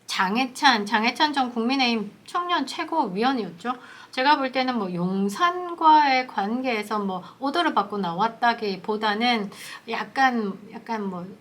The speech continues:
쓴소리 할 말 하는 스타일, 눈치 보지 않는 그런 스타일에 조금 맞아떨어지는 사람이죠. 그래서 지금 한동훈 후보가 이런 잘못된 부분,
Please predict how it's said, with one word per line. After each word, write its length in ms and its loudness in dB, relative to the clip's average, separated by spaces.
쓴소리 460 -4
할 200 0
말 220 8
하는 280 -2
스타일, 480 -4
눈치 280 -8
보지 240 -6
않는 260 -6
그런 280 -6
스타일에 760 0
조금 440 -4
맞아떨어지는 760 2
사람이죠. 560 0
그래서 360 0
지금 300 -2
한동훈 680 0
후보가 840 6
이런 640 0
잘못된 760 0
부분, 400 -8